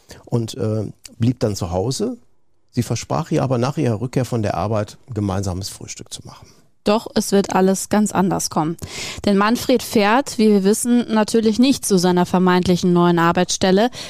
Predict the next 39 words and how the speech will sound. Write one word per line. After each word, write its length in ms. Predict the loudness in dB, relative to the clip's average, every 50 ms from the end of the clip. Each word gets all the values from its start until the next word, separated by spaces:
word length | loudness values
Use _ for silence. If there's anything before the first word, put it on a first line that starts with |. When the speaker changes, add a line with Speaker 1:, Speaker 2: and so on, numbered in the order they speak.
| -16 -18 -14 -10
Speaker 2:
Stattdessen 680 | -4 -2 -2 0 0 0 0 0 0 0 0 0 0 -2 0
bleibt 340 | 2 2 2 2 2 0 0
er 100 | 0 2
der 220 | 2 2 2 2 2
Wohnung 340 | 2 2 4 4 4 2
so 220 | 2 4 4 4 2
etwa 380 | 2 0 -2 0 0 0 0
zwei 340 | -2 -4 -2 0 0 2 2
Stunden 480 | 0 0 0 0 0 0 0 0 -2 -2
erstmal 420 | -2 -2 -2 -2 0 0 0 0
fern. 420 | 0 -2 -2 0 0 0 0 -2 -6 -10 -16 -18 -16 -18 -8 -4
Er 120 | -2 0 2
wartet 320 | 2 2 2 0 0 0
darauf, 340 | 0 2 2 2 2 0 0
dass 260 | 0 0 0 -2 -4 -8 -6
Svenja 440 | -4 -2 0 2 2 2 2 4
wirklich 320 | 2 2 2 2 2 2 2
nicht 160 | 0 0 2
mehr 320 | 2 2 4 2 2 2 2
in 120 | 2 2
der 140 | 4 4 4
Wohnung 280 | 4 2 2 2 0 0
ist. 340 | -2 -2 -2 -2 -4 -4
Und 300 | -2 -2 -2 0 0 -2
Hans, 420 | 0 2 2 2 2 0 -4 -12 -14 -18 -20 -20 -20 -20 -20 -20 -10 -4
er 200 | 0 0 0 2
hat 220 | 2 0 0 0
ja 240 | 0 2 2 2 2 2
laut 260 | 2 2 2 2 0 0
Anklage 520 | -2 -2 -2 0 0 2 2 2 0 0
zu 140 | 0 0 2
diesem 320 | 2 4 4 4 2 0
Zeitpunkt 520 | 0 0 0 0 0 2 0 0 0 0 0
auch 140 | -2 0
schon 200 | 0 0 0 2
bereits 480 | 2 2 2 4 2 2 2 0 -2 -6
einen 360 | -4 -2 0 0 0 0 0
Entschluss 380 | 0 0 0 0 0 0 0 -2
gefasst. 600 | -4 -4 -2 -2 -4 -2 -4 -6 -8 -8 -10